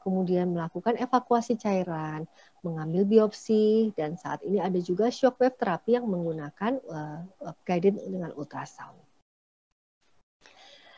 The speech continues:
Dan, eh, saya, eh, banyak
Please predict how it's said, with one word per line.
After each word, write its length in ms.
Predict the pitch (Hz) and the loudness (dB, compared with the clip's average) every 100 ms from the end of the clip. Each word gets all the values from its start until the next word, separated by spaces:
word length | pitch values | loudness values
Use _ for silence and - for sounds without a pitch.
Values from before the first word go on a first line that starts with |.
| - _ | -20 _
Dan, 480 | 156 143 165 285 302 - | -4 -2 0 0 -2 -6
eh, 560 | 175 170 165 165 160 165 - _ _ | -6 -4 -4 -6 -6 -10 -14 _ _
saya, 880 | _ - 160 156 160 208 240 254 254 _ _ | _ -10 -8 -4 -2 0 0 -2 -6 _ _
eh, 240 | 196 190 196 180 _ _ _ _ _ 208 | -8 -6 -8 -10 _ _ _ _ _ 2
banyak 240 | 202 269 | 4 4